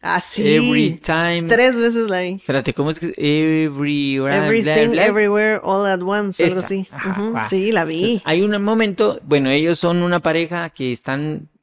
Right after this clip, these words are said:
Speaker 2: pagando impuestos en una lavandería. Sí, de repente, multiversos, ¿va? Sí,
Speaker 1: Ajá.
Speaker 2: pero están pagando impuestos en una lavandería. Y en una de las, un, realidades paralelas de este universo paralelo,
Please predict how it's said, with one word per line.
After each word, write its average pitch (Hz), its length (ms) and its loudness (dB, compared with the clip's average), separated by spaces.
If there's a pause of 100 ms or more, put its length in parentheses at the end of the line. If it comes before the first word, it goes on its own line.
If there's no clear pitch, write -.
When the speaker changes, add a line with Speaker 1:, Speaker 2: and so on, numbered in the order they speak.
(140)
Speaker 2:
pagando 127 320 -4
impuestos 151 480 -2
en 139 80 -8
una 131 160 -2
lavandería. 110 560 -6 (520)
Sí, 113 340 -6
de 104 120 -8
repente, 147 600 -2 (800)
multiversos, 139 720 0
¿va? 117 160 -2
Sí, - 140 -4
Speaker 1:
Ajá. 117 120 -4
Speaker 2:
pero 220 280 4
están 156 240 -2
pagando 170 260 2
impuestos 190 400 0
en 151 80 -2
una 147 140 -2
lavandería. 120 520 -4 (560)
Y 165 140 0
en 175 120 2
una 196 220 0
de 202 80 4
las, 151 380 0
un, 143 460 -4 (220)
realidades 151 680 2
paralelas 156 580 0
de 147 80 0
este 156 180 -4
universo 151 400 -4
paralelo, 156 520 -4